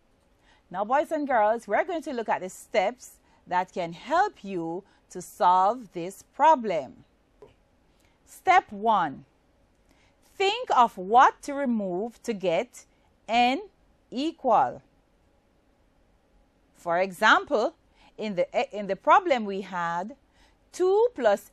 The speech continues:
N equal seven. If we are to get N equal in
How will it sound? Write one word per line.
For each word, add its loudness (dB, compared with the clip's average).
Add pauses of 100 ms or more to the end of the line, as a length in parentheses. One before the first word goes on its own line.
N -4
equal 0
seven. -2 (1500)
If -12
we -8
are -2
to -8
get -2 (100)
N -2 (120)
equal -2 (320)
in -10